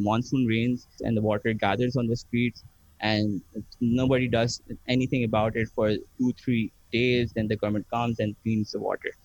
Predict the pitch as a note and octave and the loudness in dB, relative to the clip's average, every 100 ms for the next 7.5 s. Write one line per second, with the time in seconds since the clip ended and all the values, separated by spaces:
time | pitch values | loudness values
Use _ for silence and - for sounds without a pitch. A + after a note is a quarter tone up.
0 | _ - - - G#2 G#2+ G#2 G#2+ - - | _ -20 -8 -2 2 2 0 -2 -6 -14
1 | - G#2 G2+ G2 - - - - - - | -10 -2 2 0 -2 -12 -20 -18 -18 -18
2 | - - - - - - - C3 C#3+ D3+ | -20 -16 -18 -18 -20 -6 0 2 2 2
3 | B2+ A#2+ B2+ C3 A#2+ B2 C3 A#2 A2 D3 | 2 4 4 4 4 4 4 2 2 2
4 | - - A2+ - E2+ - - - G#2+ G#2+ | 0 -2 -2 0 -6 -12 -20 -2 0 0
5 | - - - B2 G#2+ A2 C#3+ B2 - C3 | -4 -20 -2 0 2 2 2 0 2 2
6 | B2 B2+ C3 - - - _ _ B2+ A2+ | 4 4 2 0 -6 -16 _ _ 0 2
7 | A2+ C3+ C#3+ - | 4 4 4 2